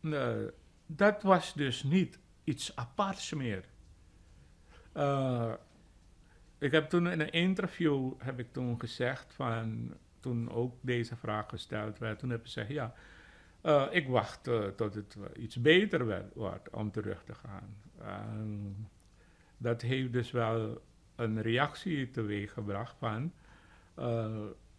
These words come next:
die meneer Kooks, die spreekt, eh, eh, die zegt een nationalist te zijn, maar hij gaat betere tijden afwachten om terug te gaan.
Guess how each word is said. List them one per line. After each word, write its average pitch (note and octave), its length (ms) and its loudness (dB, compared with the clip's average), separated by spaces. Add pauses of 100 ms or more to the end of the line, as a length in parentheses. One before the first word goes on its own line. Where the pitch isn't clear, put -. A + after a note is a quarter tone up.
(100)
die A2 340 -2
meneer G#2 440 -4 (200)
Kooks, C#3+ 340 0
die B2 100 -4
spreekt, A2+ 580 -2
eh, A#2 180 -2
eh, G#2 420 -6
die G#2+ 80 -4
zegt - 340 -6
een A#2+ 100 -4
nationalist A2+ 580 -4
te D#3 80 -4
zijn, A2 360 -8 (600)
maar B2+ 640 2 (760)
hij B2+ 800 4 (420)
gaat A#2 380 4
betere F3+ 640 10
tijden D#3 680 4
afwachten D3 960 0 (380)
om C3+ 280 0
terug F#3+ 360 6
te F#3 100 -4
gaan. G#2 400 -8